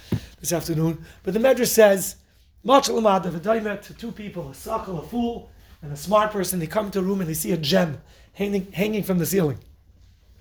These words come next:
And the fool sees the gem hanging from the ceiling. <laughs> It's not shaykh, he can't reach it. And the smart person comes in and he sees the gem and he says, "It had to have gotten up there somehow.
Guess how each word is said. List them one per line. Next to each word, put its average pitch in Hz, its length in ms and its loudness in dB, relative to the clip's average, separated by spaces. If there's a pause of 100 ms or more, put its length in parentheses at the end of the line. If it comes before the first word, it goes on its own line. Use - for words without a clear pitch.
(720)
And 160 100 -4
the - 40 -4
fool 262 280 4
sees 226 320 -2
the 170 100 -8
gem 214 300 0
hanging 214 260 -4
from 185 140 -6
the 170 60 -6
ceiling. 233 720 -8
<laughs> - 40 -20 (160)
It's - 100 -20
not 233 200 -8
shaykh, 247 240 2
he 233 100 -6
can't 233 260 -4
reach 233 220 0
it. - 160 0 (840)
And 165 80 -10
the 185 60 -6
smart 240 360 2
person 208 540 -2
comes 220 320 0
in 247 160 2
and 214 100 -10 (260)
he 190 100 -10
sees 208 280 -12
the 226 80 -12
gem 233 240 -2
and 196 80 -8
he 196 60 -8
says, 214 400 -8 (380)
"It 175 100 -2
had 208 280 2
to 220 80 0
have 170 160 0
gotten 214 320 0
up 240 200 0
there 233 140 0
somehow. 190 500 -2